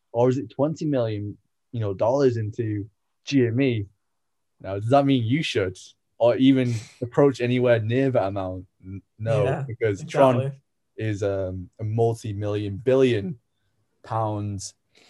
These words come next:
Speaker 1: um, currency, c-, cryptocurrency, and, and he has the money to play with. Certainly shouldn't be, uh, taken at face value for, you know, an, an average entry-level investor.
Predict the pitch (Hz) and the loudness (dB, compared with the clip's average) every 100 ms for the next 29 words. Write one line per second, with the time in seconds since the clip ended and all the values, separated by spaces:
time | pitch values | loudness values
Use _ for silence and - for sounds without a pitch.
0 | - 104 104 101 101 98 - - 117 117 | -10 -4 -2 -2 -4 -10 -12 -2 0 0
1 | 104 - - - - - 101 104 113 110 | -4 -16 -14 -14 -10 -10 -8 -8 -6 -6
2 | 107 95 95 95 98 95 - _ - 117 | -8 -10 -10 -12 -12 -12 -16 _ -10 0
3 | 117 101 107 98 92 98 104 101 92 92 | 0 0 -4 -6 -10 -6 -4 -2 -4 -10
4 | _ _ _ _ _ _ _ _ _ _ | _ _ _ _ _ _ _ _ _ _
5 | _ - - 139 127 131 120 117 123 117 | _ -2 4 4 4 0 0 0 -2 -2
6 | 104 107 101 95 95 - 110 104 101 95 | -6 -4 -4 -4 -8 -8 -8 -6 -10 -10
7 | - 110 101 101 101 101 98 - 101 92 | -8 -6 -2 0 0 -2 -6 -10 -10 -8
8 | 110 _ - - _ _ 101 98 90 - | -12 _ -20 -20 _ _ -10 -10 -10 -16
9 | _ 113 110 113 110 101 107 101 - 101 | _ -10 -8 -6 -4 -2 -4 -6 -6 -10
10 | - 101 95 95 92 98 - 92 | -6 -6 -6 -8 -8 -10 -12 -14